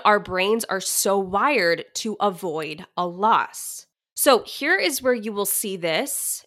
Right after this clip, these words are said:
in the marketing that you consume. You'll notice that a lot of times you'll receive marketing that'll be like, "Don't miss out on this deal," or, "Don't lose your chance to save," or, "You're gonna miss out."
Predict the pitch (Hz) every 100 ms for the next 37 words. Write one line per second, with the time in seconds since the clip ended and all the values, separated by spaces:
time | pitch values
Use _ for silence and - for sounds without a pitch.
0 | - 208 180 175 170 165 190 185 180 180
1 | 165 156 160 151 - 147 - 147 87 -
2 | - _ _ - 226 233 277 339 320 285
3 | 202 180 226 - 185 175 180 - 180 180
4 | 196 202 202 165 165 151 160 226 233 262
5 | 277 - _ - 220 214 214 190 175 -
6 | _ - 262 320 294 294 311 277 277 262
7 | 240 - 247 254 190 127 107 202 190 180
8 | 175 302 320 - 285 277 262 254 - 262
9 | 247 - 226 - 262 262 226 170 139 -
10 | 214 208 185 180 _ - 240 247 311 294
11 | 277 277 269 226 - -